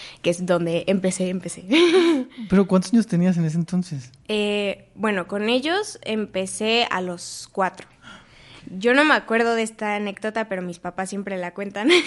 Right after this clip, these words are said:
Speaker 1: <laughs> que mi primera acercamiento al teatro como tal fue que estábamos viendo a Chorus Line y en un número donde estaba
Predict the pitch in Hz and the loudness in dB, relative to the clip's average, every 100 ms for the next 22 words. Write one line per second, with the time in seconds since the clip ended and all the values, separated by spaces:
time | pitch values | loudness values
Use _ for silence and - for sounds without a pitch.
0 | 381 311 - - 403 - 214 190 214 208 | 2 2 -4 -10 -14 -2 0 2 0 0
1 | 208 208 208 202 208 214 220 220 220 220 | -2 -2 -4 -2 -2 0 2 2 4 2
2 | - - _ - 196 190 196 190 196 214 | -2 -8 _ -4 -4 -2 -6 -4 -2 0
3 | 220 214 208 175 175 175 180 180 170 160 | -2 -2 -4 -4 -4 -6 -6 -8 -10 -6
4 | 214 240 330 - - - - 196 196 190 | 0 0 0 -12 -20 -20 -6 0 2 2
5 | 190 180 180 _ _ - 196 196 196 190 | 0 -8 -18 _ _ -10 -8 -4 -2 -2
6 | 180 190 185 185 190 190 208 254 381 - | -2 -2 -4 -4 -4 -4 -2 -2 -4 -10
7 | _ - - _ - 220 196 180 - 196 | _ -20 -20 _ -4 -2 0 0 0 -4
8 | 196 190 190 190 196 196 196 190 185 175 | -2 -2 -2 -2 -2 -2 0 0 0 -2
9 | 170 - 185 180 175 | -6 -6 -4 -2 -4